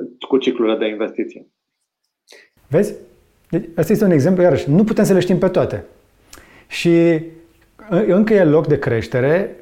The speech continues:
Speaker 2: Din câte înțeleg eu despre Uniunea Europeană, practic, se pune mai mult acce-, accent pe partea de securitate, partea ci-, de cibernetică și România a fost aleasă tocmai pentru că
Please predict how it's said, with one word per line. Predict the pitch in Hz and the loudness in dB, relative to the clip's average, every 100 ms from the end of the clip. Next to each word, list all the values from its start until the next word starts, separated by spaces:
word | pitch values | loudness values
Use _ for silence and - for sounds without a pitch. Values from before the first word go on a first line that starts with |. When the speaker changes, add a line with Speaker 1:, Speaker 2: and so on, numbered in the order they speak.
| 214 160 202 | -6 -4 0
Speaker 2:
Din | 151 147 | 0 2
câte | 220 226 | 2 2
înțeleg | 175 160 151 120 | 2 2 2 2
eu | 139 | 2
despre | 139 135 135 | 2 0 -2
Uniunea | 131 123 | 0 -2
Europeană, | 120 120 131 120 | -4 -4 -2 -2
practic, | 131 131 - 120 | -2 -4 -4 -6
se | 131 | -4
pune | 165 185 | -2 0
mai | 151 | 2
mult | 147 156 | 2 0
acce-, | 135 - 143 147 | -2 -2 -2 -2
accent | 131 - - 147 127 | -6 -6 -4 -2 -4
pe | - 147 139 - - - - _ _ | -2 -2 0 -4 -12 -20 -20 _ _
partea | 147 156 | -4 0
de | 151 143 | 2 2
securitate, | 139 135 - 117 113 104 160 | 2 -2 -2 -2 -4 -4 -4
partea | 147 139 135 | -2 -4 -4
ci-, | 131 | -4
de | 165 127 | -4 -4
cibernetică | 113 120 117 107 104 104 98 135 180 - - _ | -4 -4 -2 -4 -6 -8 -4 -4 -4 -8 -20 _
și | - - 143 135 127 127 139 | -12 -2 0 2 2 0 0
România | 131 135 151 | 0 2 0
a | 139 | 0
fost | 143 135 | -4 -4
aleasă | 123 127 127 | -2 -2 -4
tocmai | 143 156 147 | -2 0 0
pentru | 147 123 | -2 -2
că | 120 135 123 120 | -2 -2 -2 -2